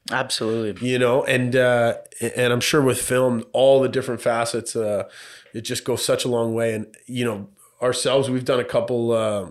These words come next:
Speaker 2: like, short commercials, and it's funny over the years 'cause it starts on an iPhone, <laughs> you
Speaker 1: Yeah,
Speaker 2: know,
Speaker 1: yeah.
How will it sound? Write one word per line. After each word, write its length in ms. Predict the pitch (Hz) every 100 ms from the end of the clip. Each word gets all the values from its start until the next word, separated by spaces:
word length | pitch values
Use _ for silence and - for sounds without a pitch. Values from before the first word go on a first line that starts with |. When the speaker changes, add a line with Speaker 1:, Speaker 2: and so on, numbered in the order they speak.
| 58
Speaker 2:
like, 160 | 113
short 280 | - 139 123
commercials, 480 | 120 110 123 139 110
and 100 | 107 - - - - -
it's 140 | 120
funny 280 | - 143 139
over 140 | 123
the 80 | 123
years 200 | 123 123
'cause 160 | 127 117
it 60 |
starts 360 | 117 156 139 139
on 120 | 127
an 80 | 123
iPhone, 480 | 113 117 117 127 - - _
<laughs> 240 | - -
you 120 | - -
Speaker 1:
Yeah, 100 | 156
Speaker 2:
know, 220 | 143 143
Speaker 1:
yeah. 380 | 156 135 135